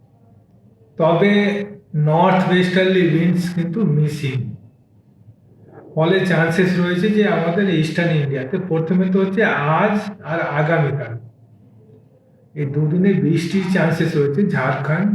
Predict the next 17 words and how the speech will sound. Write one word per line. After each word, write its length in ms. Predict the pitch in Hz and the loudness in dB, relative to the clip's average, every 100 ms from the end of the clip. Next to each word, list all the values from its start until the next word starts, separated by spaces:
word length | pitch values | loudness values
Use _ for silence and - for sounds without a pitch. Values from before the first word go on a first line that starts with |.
| 160 120 117 | -2 -4 -4
বিহার 420 | 139 139 156 202 - - - - _ - - - - | -2 0 2 0 -2 -8 -14 -20 _ -20 -20 -20 -10
আর 100 | 143 - | -6 0
তার 180 | 165 160 143 | 2 2 2
লাগোয়া 340 | 143 147 165 160 156 | 2 2 2 2 2
ডিস্ট্রিক্টগুলো 500 | 156 - 165 143 165 147 | 0 0 -2 0 0 0
আমাদের, 260 | 147 147 165 143 | 0 0 -2 -2
বিশেষ 240 | 143 147 - | -2 -4 -4
করে 160 | 160 170 156 | -4 -2 -2
মুর্শিদাবাদ, 760 | 143 151 - 165 165 165 170 208 - - - - _ _ 143 | 0 -2 0 -2 0 -2 -2 -2 -4 -10 -16 -20 _ _ -10
বীরভূম, 640 | 127 147 139 143 175 208 202 - - 131 | -4 -2 -2 0 2 2 0 -6 -8 -6
মালদাতে 580 | 131 135 135 127 - 214 - - 156 160 | -4 -4 -4 -4 -4 -6 -6 -4 -2 2
আজ 160 | 214 208 - 147 | 0 -2 -6 -6
আগামীকাল 460 | 139 143 135 139 226 - | -4 -2 -4 -4 -4 -4
চান্সেস 380 | 151 143 156 147 123 | -4 -2 -2 -4 -6
রয়েছে। 320 | 113 113 120 - - _ - _ _ _ _ _ _ - - - | -10 -12 -16 -20 -20 _ -20 _ _ _ _ _ _ -20 -10 -2
সেকেন্ড 340 | 175 175 208 208 | 0 4 4 4
যেটা 200 | 214 | 4